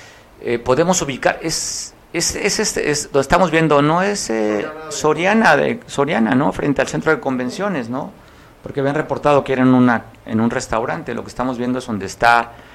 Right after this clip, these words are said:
Speaker 1: frente al centro de convenciones, donde aparentemente estarían, se ve una mujer ahí, debería, entendemos que sería su esposa, cuando se dio a conocer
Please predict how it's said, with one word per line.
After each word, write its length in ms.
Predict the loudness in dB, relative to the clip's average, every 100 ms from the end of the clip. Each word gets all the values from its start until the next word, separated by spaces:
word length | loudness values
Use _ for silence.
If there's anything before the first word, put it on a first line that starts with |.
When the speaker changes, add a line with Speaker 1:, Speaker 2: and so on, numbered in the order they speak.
| -20 -16 0
Speaker 1:
frente 320 | 2 4 0
al 40 |
centro 240 | -2 -4 -4
de 40 | -4
convenciones, 640 | -6 -6 -6 -6 -8 -6
donde 340 | -8 -8 -10 -10
aparentemente 880 | -8 -8 -8 -8 -8 -6 -6 -8 -12 -20 -20 -20 -20 -16
estarían, 480 | -10 -6 -4 -4 -6
se 160 | -6 -2
ve 60 |
una 120 | -2
mujer 280 | -2 0 2
ahí, 200 | 2 -2 -8 -20 -20 -14
debería, 460 | -6 -2 0 -2 -4 -16 -20 -12 -4
entendemos 540 | 0 4 6 4 2
que 100 | -4
sería 300 | -6 -6 -6
su 100 | -8
esposa, 480 | -12 -8 -6 -6 -10 -14 -20 -20 -14 -6
cuando 180 | -4
se 140 | -4 -2
dio 80 | -2
a 60 |
conocer 560 | -4 -6 -4 -4 -6